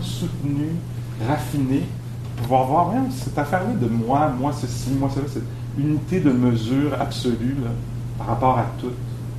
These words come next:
Moi tantôt, moi l'autre jour, moi par rapport à, à l'autre, moi comparé à l'autre, moi, et cetera. L'autre moi qui aurait pu être, le moi après les années de méditation qui sera.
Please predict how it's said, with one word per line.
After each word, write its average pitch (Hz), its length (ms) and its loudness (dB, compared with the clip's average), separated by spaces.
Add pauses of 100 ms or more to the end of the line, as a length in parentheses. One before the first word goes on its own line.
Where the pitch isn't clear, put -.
(160)
Moi 123 240 0
tantôt, 117 680 -2
moi 123 120 -2
l'autre 107 340 -4
jour, 110 420 -2
moi 131 160 0
par 123 100 0
rapport 120 400 -2
à, - 760 -6
à 110 40 -2
l'autre, 113 380 0 (400)
moi 127 360 -2 (120)
comparé 135 480 6
à 123 100 2
l'autre, 117 540 -2 (180)
moi, 135 240 0 (720)
et - 140 -8
cetera. 117 360 -4 (260)
L'autre 156 320 6
moi 131 360 4
qui 120 80 0
aurait 113 120 2
pu 117 180 -4
être, - 1400 -4
le 123 80 4
moi 131 380 6
après 139 480 0 (800)
les 107 180 0
années 117 160 2
de 113 100 0
méditation - 540 -4 (140)
qui 120 80 -6
sera. 104 420 -4